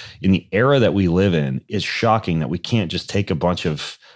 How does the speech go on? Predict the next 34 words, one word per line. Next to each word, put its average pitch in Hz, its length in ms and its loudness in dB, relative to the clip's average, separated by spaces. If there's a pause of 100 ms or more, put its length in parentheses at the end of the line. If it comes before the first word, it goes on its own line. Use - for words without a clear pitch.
you - 100 -8
know, 67 180 -8
fluid 117 480 2
from 95 140 0
the 92 80 4
human 101 260 4
body, 95 340 2
feed 117 260 -2
it 110 100 -2
through 110 140 0
a - 40 -2
computer 95 420 0
and 80 120 -2
have 98 140 0
it - 180 -4
actually 95 360 -2
tell 117 260 0
us 76 160 -2
based 92 380 -2
on 87 200 0
not 90 200 0
just 90 320 -4 (640)
our 80 440 0
medical 90 460 0
needs, 71 320 -2
but 90 160 -2
our 78 160 -2
exercise 90 580 -2
goals, 82 360 0
our 76 80 -2
nutrition, 90 600 0
our 69 140 0
lifestyle, 85 640 0
everything, 85 680 2